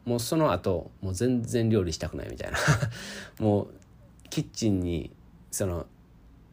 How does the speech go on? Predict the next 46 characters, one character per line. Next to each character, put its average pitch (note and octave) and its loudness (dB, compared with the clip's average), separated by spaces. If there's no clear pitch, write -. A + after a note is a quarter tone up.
台 A#2 6
所 G#2 2
に A#2 0
立 - -2
ち - -8
た D3 -2
く - -8
も - -4
な - -8
い - -10
み - -12
た C2+ -8
い - -4
な G2 0
<laughs> - -8
感 A2+ 4
じ G2+ 4
で、 F#2 2
も F2+ 0
う F#2 -4
超 A#2 6
リ F#2+ 2
バ F2 4
ウ E2 -2
ン F2 -4
ド E2+ -4
っ E2+ -4
て - -12
い C#2 -8
う - -8
か - -10
ね。 F#2+ -8
で、 B2 2
そ F3 6
う - 8
い F3+ -2
っ - 4
た D#3 8
こ A#2+ 8
と F#2 4
も D2+ -2
あ F2 2
っ - -4
た F2+ -2
の D2+ -4
で、 - -10